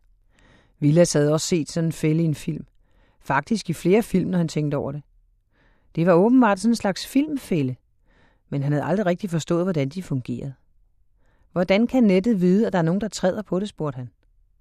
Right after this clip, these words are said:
Det kunne Alexander heller ikke helt forklare.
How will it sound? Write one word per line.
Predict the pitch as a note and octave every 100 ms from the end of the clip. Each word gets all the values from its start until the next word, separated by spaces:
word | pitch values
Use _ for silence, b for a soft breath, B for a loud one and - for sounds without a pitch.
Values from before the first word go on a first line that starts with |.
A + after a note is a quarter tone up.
| _ _ _ _ _ _
Det | -
kunne | F3+
Alexander | D3+ A#2 C#3+ A#2 C3+
heller | D3+ D3
ikke | D3
helt | D3+
forklare. | - D3+ C#3+ -